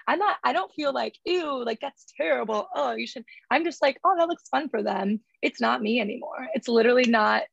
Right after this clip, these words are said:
like, me. And I'm so okay with that.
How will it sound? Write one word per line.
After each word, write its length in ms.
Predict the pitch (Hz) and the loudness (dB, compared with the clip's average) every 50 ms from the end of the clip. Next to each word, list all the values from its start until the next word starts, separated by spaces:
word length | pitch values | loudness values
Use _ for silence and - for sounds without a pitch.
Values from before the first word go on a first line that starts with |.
| _ _ | _ _
like, 240 | 233 214 208 208 - - | 2 2 2 0 -2 -4
me. 420 | 220 294 359 285 240 214 - - - | -2 0 0 0 0 0 -2 -2 -2
And 120 | - 247 254 | 0 0 0
I'm 160 | 247 262 254 | 0 -2 -4
so 340 | - - 240 233 247 302 339 | -6 -4 -2 0 0 0 -2
okay 260 | 302 - - 220 220 | -4 -4 -2 0 0
with 140 | 226 269 - | 0 0 0
that. 260 | 302 302 302 320 311 | -2 -2 0 -2 -2